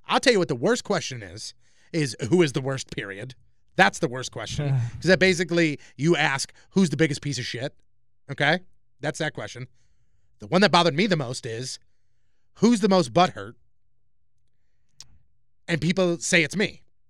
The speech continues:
Speaker 1: when
Speaker 2: Yeah.
Speaker 1: that's incorrect. I react the strongest to things, but I'm not the, the most butthurt. Because if I was the most butthurt,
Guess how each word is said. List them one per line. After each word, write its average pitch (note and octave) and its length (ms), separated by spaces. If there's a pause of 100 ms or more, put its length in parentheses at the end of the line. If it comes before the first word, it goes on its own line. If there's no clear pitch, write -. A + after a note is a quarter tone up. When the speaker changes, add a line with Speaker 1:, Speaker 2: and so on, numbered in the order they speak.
(140)
Speaker 1:
when C3+ 140
Speaker 2:
Yeah. E3+ 80
Speaker 1:
that's - 120
incorrect. A#2 500 (680)
I F#3+ 120
react D3 800
the D3 120
strongest C3 500
to C#3+ 100
things, B2+ 500 (540)
but D3+ 100
I'm E3+ 120
not E3+ 160
the, D3+ 80 (200)
the C#3+ 120
most C3 200
butthurt. G#2+ 320 (440)
Because E3 260
if F#3 140
I A#3 160
was G#3+ 260
the G#3 80
most F#3+ 240
butthurt, E3+ 420